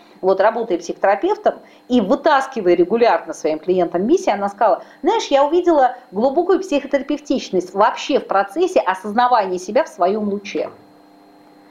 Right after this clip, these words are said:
Причем, говорит, очень интересная штука. Осознать этот человек, как вот мне до этого казалось, да, что вот можно осознать себя в любом луче, хрен-то.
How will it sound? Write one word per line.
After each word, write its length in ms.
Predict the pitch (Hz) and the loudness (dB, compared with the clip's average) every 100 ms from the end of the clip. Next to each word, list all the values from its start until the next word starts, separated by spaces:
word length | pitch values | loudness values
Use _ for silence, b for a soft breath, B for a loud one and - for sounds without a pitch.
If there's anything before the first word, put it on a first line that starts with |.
| B B | B B
Причем, 300 | 240 247 415 | -2 0 2
говорит, 220 | 403 294 311 | 2 0 0
очень 260 | 330 320 | 0 -2
интересная 500 | 262 262 277 277 277 | -4 0 -2 0 -6
штука. 500 | 277 - - - - B B | -6 -4 -4 -2 -2 B B
Осознать 720 | 196 233 302 302 311 247 - 277 | -2 0 0 2 2 0 -2 -2
этот 280 | 262 247 | -2 -2
человек, 460 | - 269 285 370 440 | -4 2 2 2 -2
как 220 | 233 226 | -2 0
вот 120 | 226 | -2
мне 200 | 233 254 | 2 2
до 100 | 247 | 4
этого 240 | 165 160 151 | 2 2 -4
казалось, 480 | 185 208 190 143 - | -2 0 0 -2 0
да, 240 | 285 403 B B | 0 0 B B
что 180 | - - | -4 0
вот 160 | 247 247 | 0 2
можно 320 | 330 370 277 | 2 4 2
осознать 460 | 262 269 269 359 - | 2 0 2 0 0
себя 180 | 247 | -2
в 80 | 277 | 0
любом 380 | 269 240 262 202 | -2 0 0 0
луче, 360 | 160 - 131 110 | -4 -6 -10 -8
хрен-то. 560 | - 214 202 147 - | -2 0 0 -2 -10